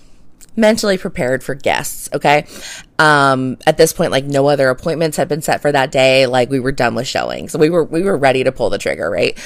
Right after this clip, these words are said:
Um, and, you know, just say that we were under contract. So we get a knock on the door, like, the doorbell rings, whatever, and I was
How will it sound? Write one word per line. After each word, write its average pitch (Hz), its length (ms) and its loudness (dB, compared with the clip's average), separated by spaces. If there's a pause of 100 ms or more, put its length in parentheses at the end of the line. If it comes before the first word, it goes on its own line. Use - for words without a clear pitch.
(340)
Um, 131 480 4 (880)
and, 135 260 -4
you 139 120 -4
know, 98 80 -4
just - 200 -8
say 131 140 4
that 113 100 0
we 113 80 -2
were 110 100 0
under 117 160 -4
contract. - 600 -8 (400)
So 151 640 6 (640)
we 175 120 0
get 160 140 6
a - 20 0
knock 170 220 2
on 208 80 0
the 196 60 2
door, 147 380 6
like, 131 180 0
the 135 140 4
doorbell 139 420 2
rings, 135 240 0
whatever, 131 600 2
and 131 560 0 (200)
I 151 380 4
was 139 640 -2